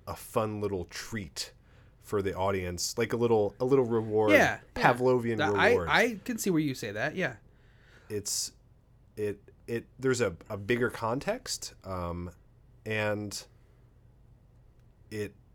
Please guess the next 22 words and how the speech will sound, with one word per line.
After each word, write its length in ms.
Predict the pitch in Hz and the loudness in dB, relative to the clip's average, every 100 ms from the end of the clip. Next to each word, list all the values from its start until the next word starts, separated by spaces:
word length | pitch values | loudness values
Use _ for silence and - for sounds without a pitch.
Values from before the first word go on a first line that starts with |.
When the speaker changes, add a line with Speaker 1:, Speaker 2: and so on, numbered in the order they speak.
| - - - - _ - - _ - - 123 | -20 -20 -20 -20 _ -20 -20 _ -20 -18 -6
Speaker 1:
it's 220 | 123 - | -4 -2
a, 140 | 131 120 120 | -2 -4 0
it, 160 | 139 - | -2 -2
it, 160 | 120 - - | -14 -14 -10
it's 140 | 131 | -6
a 60 | 120 | -4
big, 380 | 123 180 151 - | -2 -2 -4 -8
it's 260 | 143 - - - | -6 -6 -8 -12
a 100 | 120 | -12
contrast 840 | - - 151 156 - 120 101 - - | -8 -4 0 0 0 -2 0 -4 -6
from 220 | 113 101 | -6 -4
the 60 | |
rest 360 | 90 92 104 - | -4 -2 -2 -4
of 120 | 98 | -6
the 80 | 90 | -8
film, 340 | - 98 85 85 | -8 -6 -6 -8
which 200 | 90 87 | -8 -10
is 340 | 80 80 - - - - - | -10 -10 -12 -16 -20 -20 -20
fluffy 560 | - - 117 - 101 95 | -18 -2 -2 0 -6 -6
and 260 | 92 85 | -6 -8
meaningless. 800 | 90 95 82 76 76 78 - - - - | -6 -6 -8 -10 -12 -8 -6 -8 -12 -14
Um, 480 | 85 78 71 73 | -12 -10 -12 -16